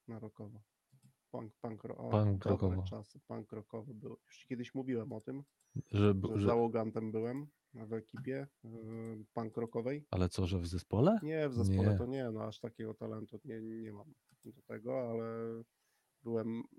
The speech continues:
Speaker 1: był i zespół,
Speaker 2: No.
Speaker 1: i wokół tego zespołu była oczywiście cała grupa, nie?
Speaker 2: Okej.
Speaker 1: Punkowa.
Speaker 2: To
Speaker 1: Punkowa.
Speaker 2: się nazywają ci grupis, czy jak to się, ci tacy z, z, z zespołem jeżdżą?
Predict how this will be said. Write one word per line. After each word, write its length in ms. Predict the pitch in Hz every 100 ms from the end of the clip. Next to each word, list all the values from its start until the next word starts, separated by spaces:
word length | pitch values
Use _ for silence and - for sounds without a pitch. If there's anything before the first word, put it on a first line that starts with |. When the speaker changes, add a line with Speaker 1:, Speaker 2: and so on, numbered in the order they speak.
| - - _ _ _ _ -
Speaker 1:
był 220 | 117 135
i 140 | 135
zespół, 680 | 110 113 104 _ 117 135 170 175 -
Speaker 2:
No. 240 | 95 87 85
Speaker 1:
i 40 |
wokół 340 | 123 117 - 113
tego 240 | 113 117
zespołu 600 | 117 120 - 117 110 120
była 360 | 120 120 113 120
oczywiście 440 | 127 117 117 - _
cała 200 | 120 123
grupa, 300 | 120 123 - -
nie? 120 | 127 -
Speaker 2:
Okej. 180 | 113
Speaker 1:
Punkowa. 320 | 113 107 101 - _ _ _ _ _ _ _
Speaker 2:
To 160 | 98 95
Speaker 1:
Punkowa. 600 | - 107 104 107 104 - _ -
Speaker 2:
się 140 | -
nazywają 380 | 101 98 101 98
ci 260 | - 101 -
grupis, 500 | 107 101 101 - 170
czy 140 | - 110
jak 120 | 101
to 120 | -
się, 100 | - -
ci 120 | 139
tacy 320 | - 92 - 90
z, 40 |
z, 360 | 95 87 90 -
z 200 | 107 101
zespołem 400 | 98 - 107 98
jeżdżą? 340 | 92 90 107